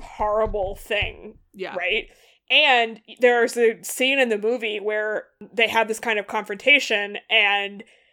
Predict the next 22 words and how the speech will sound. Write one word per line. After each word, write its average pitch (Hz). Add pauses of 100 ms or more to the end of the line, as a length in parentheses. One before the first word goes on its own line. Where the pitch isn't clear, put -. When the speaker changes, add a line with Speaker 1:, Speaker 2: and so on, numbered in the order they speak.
(220)
Speaker 1:
like, 226
he 285
clearly 240
feel-, 233
he's 269
obviously 370
feels 285
guilty 247
about 214
killing 226
this 208
guy, 220
but 220
he 240
mainly 254
feels 233
like 226
he's 220
been 202
victimized, 80
which, 277
like, 370